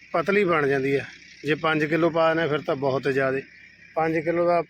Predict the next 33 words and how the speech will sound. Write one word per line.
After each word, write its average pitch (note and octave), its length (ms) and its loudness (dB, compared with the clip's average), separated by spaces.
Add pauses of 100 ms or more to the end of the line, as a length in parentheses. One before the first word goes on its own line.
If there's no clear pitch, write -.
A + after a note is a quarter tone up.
(340)
ਪਰਮਲ E3 380 2
ਦੀ E3+ 100 2
ਵੀ E3+ 80 2
ਪਾ D#3+ 220 2
ਦਈਏ, E3 160 4
ਉਹ D#3+ 140 2
ਵੀ F3 180 2 (480)
ਫੱਟੀ F3 260 -2
ਬਰੀਕ D#3 260 -2
ਬਣ C3+ 220 -2
ਜਾਂਦੀ C3 260 -2
ਹੈ D#3+ 80 -6 (500)
ਆਪਣੇ D#3 380 0
ਹਿਸਾਬ D3 400 0
ਨਾਲ C#3 200 0
ਤਾਂ। C3 140 -6 (680)
ਤੇ C#3+ 140 2
ਇਹਦੀ F#3 260 2
ਚਾਰ F3 320 2
ਕਿਲੋ E3+ 240 2
ਬਿਸਵੇ D#3+ 400 0
ਦੇ F3 140 4
ਹਿਸਾਬ F3 380 0
ਨਾਲ D#3+ 180 0
ਪਾਇਆ D#3 320 2
ਹੋਇਆ D3+ 240 0 (540)
ਆਪਣਾ D#3 320 -2
ਬੀਜ, D#3 400 -2
ਬਿਲਕੁਲ F3+ 480 0 (800)
ਪੂਰੀ E3+ 220 2
ਵਧੀਆ D#3+ 340 4
ਖੜੀ F3 260 0
ਆ। F#3+ 80 2